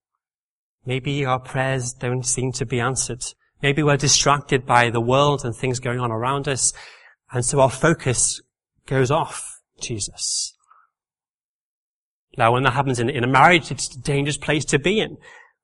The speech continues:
And it's also a dangerous place to be in, in your Christian life. And so Paul wants to make it his, his life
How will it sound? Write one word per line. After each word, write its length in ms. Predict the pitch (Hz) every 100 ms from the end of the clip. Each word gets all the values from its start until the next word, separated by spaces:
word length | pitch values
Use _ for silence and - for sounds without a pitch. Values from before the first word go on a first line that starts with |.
| -
And 180 | 139 139
it's 180 | 135 -
also 260 | 151 156
a 80 | 143
dangerous 360 | 123 131 131 123
place 300 | - 127 -
to 140 | 131
be 260 | 123 123 127
in, 220 | 120 110 - - _
in 140 | 131
your 120 | 123 127
Christian 440 | - 151 - 123
life. 440 | 123 - - - _ _ _ _ _ _ _ _ -
And 100 | 139
so 100 | 165
Paul 400 | 147 165 160 160
wants 220 | 147 147
to 80 | 147
make 180 | 135 131
it 80 | 117
his, 360 | 135 131 123 - - _ _
his 200 | - 127
life 540 | 117 131 160 151 -